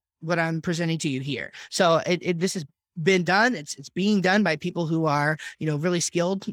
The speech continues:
um, web designers and, and business owners, and it works great for them. Now, importantly, whenever a lease runs up, the client gets three options.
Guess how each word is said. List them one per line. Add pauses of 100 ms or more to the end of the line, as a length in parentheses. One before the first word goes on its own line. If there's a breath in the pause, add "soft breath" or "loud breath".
um,
web
designers
and,
and
business
owners, (300 loud breath)
and
it
works
great
for
them. (420 loud breath)
Now, (500)
importantly, (360)
whenever
a
lease (140)
runs
up, (520 loud breath)
the
client
gets
three
options.